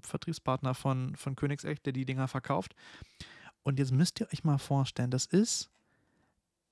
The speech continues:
genau, der, der, der Koenigsegg Jesko, das ist sozusagen das Modell von Koenigsegg. Ähm, das ist abstrus. Also, da gibt's zwei Varianten von. Der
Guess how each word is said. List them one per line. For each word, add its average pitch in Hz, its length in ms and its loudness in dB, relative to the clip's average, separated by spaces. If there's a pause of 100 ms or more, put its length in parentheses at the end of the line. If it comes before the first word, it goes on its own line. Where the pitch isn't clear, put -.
(200)
genau, 127 240 4
der, 127 260 0
der, 143 380 -4
der 135 600 -4 (280)
Koenigsegg 208 580 2
Jesko, 135 560 2 (220)
das 131 120 -2
ist 127 60 -2
sozusagen 131 300 2
das 117 120 0
Modell 123 360 6
von 117 200 -2
Koenigsegg. - 540 -2 (400)
Ähm, 131 560 4 (960)
das 123 200 0
ist 127 100 -2 (100)
abstrus. - 920 6 (680)
Also, 147 300 6 (180)
da - 80 -2
gibt's 160 220 4
zwei 160 160 8
Varianten 143 420 6
von. 117 240 -4 (960)
Der 139 400 4